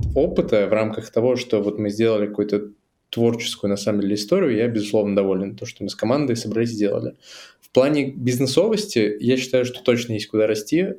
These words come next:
потому что я в геймдев влетал, что говорится, с двух ног.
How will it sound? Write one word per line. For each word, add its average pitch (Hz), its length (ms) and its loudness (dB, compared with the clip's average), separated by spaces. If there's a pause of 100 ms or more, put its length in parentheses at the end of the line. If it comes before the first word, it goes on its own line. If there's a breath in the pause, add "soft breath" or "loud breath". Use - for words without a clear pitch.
(120)
потому 113 340 0
что 107 680 0 (400 loud breath)
я 117 160 4
в 120 60 0
геймдев 117 500 0
влетал, 110 680 0
что - 180 -2
говорится, 110 520 0
с 98 100 0
двух 104 340 -8
ног. 175 320 0